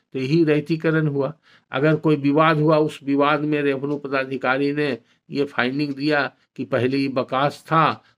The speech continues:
अब बकास के बाद इनके नाम में सेटलमेंट हुआ, सेटलमेंट से इनका कब्जा रहा, इनके नाम में लगान निर्धारण हुआ, लगान निर्धारण के बाद ये रसीद कट रहा है, ये अब इनका रैती हो गया। तो इस तरह से रैतीकरण की प्रक्रिया अपनाई जाती है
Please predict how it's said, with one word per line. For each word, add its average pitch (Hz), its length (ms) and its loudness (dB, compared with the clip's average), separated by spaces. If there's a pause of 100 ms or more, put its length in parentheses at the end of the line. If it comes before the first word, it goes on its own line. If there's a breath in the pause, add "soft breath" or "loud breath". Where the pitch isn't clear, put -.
अब 117 80 -8
बकास 131 480 -2
के 139 120 -4
बाद 131 360 -2
इनके 127 280 -6
नाम 131 260 -2
में 127 60 -6
सेटलमेंट 127 600 -6
हुआ, 135 260 -2
सेटलमेंट 127 580 -10
से 131 100 -10
इनका 123 220 -8
कब्जा 127 420 -6
रहा, 135 280 -4
इनके 123 340 -10
नाम 123 240 -4
में 131 100 -6
लगान 131 400 -4
निर्धारण 131 500 -10
हुआ, 139 360 -6 (400 loud breath)
लगान 127 380 -2
निर्धारण 127 500 -6
के 123 60 -8
बाद 127 280 -2
ये 127 80 -2
रसीद 120 360 -10
कट 131 240 -8
रहा 131 160 -4
है, 131 140 -6
ये 127 80 -2
अब 127 140 -6
इनका 127 260 -6
रैती 123 360 -8
हो 117 180 -14
गया। - 240 -20 (540 soft breath)
तो 143 60 -4
इस 151 240 -2
तरह 143 200 2
से 165 260 -2
रैतीकरण 135 760 -2
की 147 200 -10
प्रक्रिया 123 580 -8
अपनाई 131 520 -6
जाती 131 340 -4
है 151 240 -2